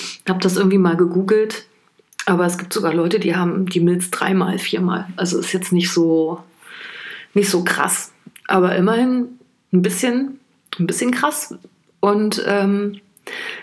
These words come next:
dieser, ja, Augentyp hat es ja, wie gesagt, zufällig oder auch nicht, äh, abgelesen an meinem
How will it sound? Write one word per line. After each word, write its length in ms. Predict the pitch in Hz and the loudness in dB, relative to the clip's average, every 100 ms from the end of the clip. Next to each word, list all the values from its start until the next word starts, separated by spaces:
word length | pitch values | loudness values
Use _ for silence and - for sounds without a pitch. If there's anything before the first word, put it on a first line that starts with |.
| - - | -16 -4
dieser, 800 | 202 202 190 180 180 180 190 196 196 - - - | -2 2 2 4 4 2 2 0 -2 -4 -8 -2
ja, 480 | 202 165 156 185 180 - - | 2 2 0 -4 -6 -10 -4
Augentyp 460 | 170 185 185 185 | 0 0 0 -2
hat 140 | 180 - | -2 -4
es 100 | - | -4
ja, 180 | 208 | -2
wie 100 | 180 | 0
gesagt, 560 | 175 170 160 165 - - _ - - - - - - _ | 0 -2 -4 -6 -10 -14 _ -20 -16 -12 -10 -12 -14 _
zufällig 600 | - 277 247 214 208 - | -2 0 2 2 2 0
oder 180 | 160 196 | 0 0
auch 100 | 175 | 2
nicht, 500 | 190 190 - - - - | 2 2 -4 -8 -16 -10
äh, 80 | - | -2
abgelesen 1000 | 180 180 185 190 175 175 180 180 180 - - | -2 -2 0 2 2 2 2 2 0 -4 0
an 160 | 180 | 2
meinem 380 | 180 170 190 | 2 2 -2